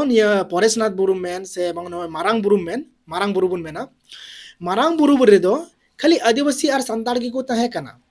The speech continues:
ᱮᱢᱚᱱᱠᱤ ᱢᱤᱫᱴᱮᱱ ᱴᱚᱞᱟ ᱨᱮᱭᱟᱜ ᱧᱩᱛᱩᱢ ᱦᱚᱸ ᱢᱮᱱᱟᱜᱼᱟ ᱵᱚᱞᱮ ᱠᱚ ᱢᱮᱱᱟ, ᱚᱠᱚᱭ ᱟᱭᱢᱟ ᱰᱷᱮᱨ ᱵᱷᱤᱰᱤᱭᱳ ᱨᱮ ᱧᱮᱞ ᱠᱟᱛᱮ ᱤᱧ ᱞᱟᱹᱭᱟᱹᱜ ᱟᱹᱧ ᱡᱮ ᱢᱤᱫᱴᱮᱱ, ᱟ, ᱥᱟᱱᱛᱟᱲ ᱴᱚᱞᱟ ᱢᱮᱱᱟᱜᱼᱟ ᱡᱟᱦᱟᱸ ᱨᱮᱭᱟᱜ ᱧᱩᱛᱩᱢ ᱫᱚ ᱦᱩᱭᱩᱜᱚᱜ ᱠᱟᱱᱟ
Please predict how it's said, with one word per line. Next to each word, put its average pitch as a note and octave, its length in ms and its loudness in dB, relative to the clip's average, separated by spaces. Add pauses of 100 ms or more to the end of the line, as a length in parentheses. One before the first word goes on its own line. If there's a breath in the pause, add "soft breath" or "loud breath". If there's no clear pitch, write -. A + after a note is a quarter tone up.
(260)
ᱮᱢᱚᱱᱠᱤ D#4+ 340 4
ᱢᱤᱫᱴᱮᱱ E4 300 2
ᱴᱚᱞᱟ C#4+ 240 2
ᱨᱮᱭᱟᱜ D4+ 260 4
ᱧᱩᱛᱩᱢ C4 340 0
ᱦᱚᱸ D4+ 160 6
ᱢᱮᱱᱟᱜᱼᱟ C4+ 320 2
ᱵᱚᱞᱮ G3+ 260 4
ᱠᱚ A#3 120 0
ᱢᱮᱱᱟ, G#3 300 2
ᱚᱠᱚᱭ G3+ 200 -6
ᱟᱭᱢᱟ F#3+ 140 -2
ᱰᱷᱮᱨ G3 120 0
ᱵᱷᱤᱰᱤᱭᱳ F#3 260 0
ᱨᱮ F#3 80 2
ᱧᱮᱞ F3 140 -6
ᱠᱟᱛᱮ F3 180 -12
ᱤᱧ E3+ 300 -8
ᱞᱟᱹᱭᱟᱹᱜ F#3+ 300 2
ᱟᱹᱧ F#3 180 -8 (600 loud breath)
ᱡᱮ G#3 120 -2
ᱢᱤᱫᱴᱮᱱ, C#4 260 0 (400 soft breath)
ᱟ, F#3 120 0 (300)
ᱥᱟᱱᱛᱟᱲ G#3+ 540 0 (100)
ᱴᱚᱞᱟ A#3 240 4 (160)
ᱢᱮᱱᱟᱜᱼᱟ G3+ 380 0 (100)
ᱡᱟᱦᱟᱸ G#3 260 -2
ᱨᱮᱭᱟᱜ A#3 180 2
ᱧᱩᱛᱩᱢ F#3+ 300 -4
ᱫᱚ A#3 80 4
ᱦᱩᱭᱩᱜᱚᱜ F#3 380 2
ᱠᱟᱱᱟ E3+ 200 -10